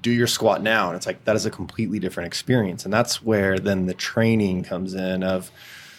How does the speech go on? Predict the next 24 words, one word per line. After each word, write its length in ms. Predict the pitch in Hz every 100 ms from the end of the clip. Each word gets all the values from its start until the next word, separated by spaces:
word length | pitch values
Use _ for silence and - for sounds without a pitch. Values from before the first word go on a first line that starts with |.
| - -
okay, 320 | 120 110 98
we've 240 | 92 101
completely 540 | - 110 - 147 120 107
sort 180 | - 104
of 80 | 101
changed 380 | - 110 104
the 60 | 98
dynamic 440 | 92 95 98 92
here 120 | - 92
by 140 | 90
one 640 | 90 95 117 135 135 117
little 220 | 117 110
thing 360 | 104 110 92 85
that 100 | 82
we're 100 | 95
gonna 160 | 98 95
try 160 | 101
to 80 | 90
improve. 400 | 90 - 90 87
And 100 | 92
it 40 |
makes 360 | 113 123 - - _ _ _ _ _
what 220 | 117 123
was 580 | 113 117 107 98 - -